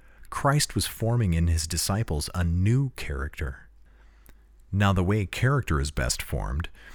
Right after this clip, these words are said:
is by the unconscious imitation of parent by child, of teacher by pupil, the younger looking up to the elder with perfect affection, admiration, and trust.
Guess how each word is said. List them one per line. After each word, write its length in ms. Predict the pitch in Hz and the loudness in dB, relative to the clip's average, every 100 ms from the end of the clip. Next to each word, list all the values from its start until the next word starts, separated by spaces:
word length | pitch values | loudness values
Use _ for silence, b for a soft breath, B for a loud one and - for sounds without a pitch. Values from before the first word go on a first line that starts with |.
| B - | B -8
is 100 | 95 | 0
by 140 | 101 | 2
the 160 | 92 - | 2 2
unconscious 760 | 110 117 - - 110 123 85 - | 2 2 0 0 0 2 0 0
imitation 640 | 101 87 - - - 71 | 0 0 0 -2 0 -2
of 160 | 71 | -2
parent 400 | - - 110 78 | -2 0 0 -2
by 120 | 73 78 | -2 -4
child, 520 | - 117 107 - 80 - - - - | -4 -4 -4 -6 -10 -14 -18 -14 -8
of 180 | 85 - | -6 -2
teacher 320 | 127 127 80 | -2 0 -2
by 160 | 73 | -2
pupil, 480 | 76 - 123 - 76 - B B B B B | -2 0 -2 -2 -8 -12 B B B B B
the 120 | - 92 | 0 2
younger 440 | 95 127 117 85 | 4 4 4 2
looking 440 | 82 104 123 131 | 2 2 2 0
up 160 | 113 113 | 0 0
to 100 | 113 | -2
the 180 | 98 85 | 0 0
elder 300 | 90 101 90 | 0 0 0
with 260 | 73 - - | -2 -6 -6
perfect 460 | - 131 - - | -2 -2 -2 -2
affection, 680 | 98 - 87 - 76 65 - | -2 -2 0 0 -2 -4 -6
admiration, 720 | 85 95 95 78 82 82 78 | -2 -2 0 0 0 0 -2
and 120 | 71 69 | -4 -4
trust. 480 | - 57 - - | -6 -8 -8 -14